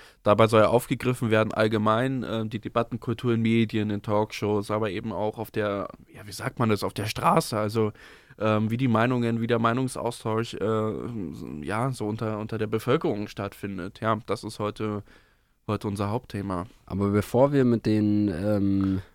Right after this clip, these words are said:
Speaker 2: wichtigen Themen, äh, der Weltpolitik beginnen, äh, würden wir erstmal unsere drei Fragen uns
Speaker 1: Ja,
Speaker 2: vor den
Speaker 1: denn,
Speaker 2: Latz,
Speaker 1: denn das,
Speaker 2: äh, knallen.
Speaker 1: das ist geblieben von, von der letzten Sendung. Also wir haben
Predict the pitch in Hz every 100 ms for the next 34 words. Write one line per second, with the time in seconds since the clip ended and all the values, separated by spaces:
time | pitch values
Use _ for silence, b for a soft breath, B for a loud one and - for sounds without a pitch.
0 | _ - 107 - - 120 110 - 127 135
1 | 113 104 98 95 104 98 101 117 - 110
2 | 95 - 98 95 92 98 113 - - _
3 | _ _ - 98 107 107 104 98 131 113
4 | 110 104 98 - 127 120 117 - 104 110
5 | 104 - 98 98 110 147 110 92 95 -
6 | 95 92 - 127 104 117 104 104 101 101
7 | 107 - 107 107 110 101 98 - 117 98
8 | 113 - 135 127 196 190 170 139 123 117
9 | 117 110 107 - 110 107 107 113 139 107
10 | 104 110 104 101 104 104 98 110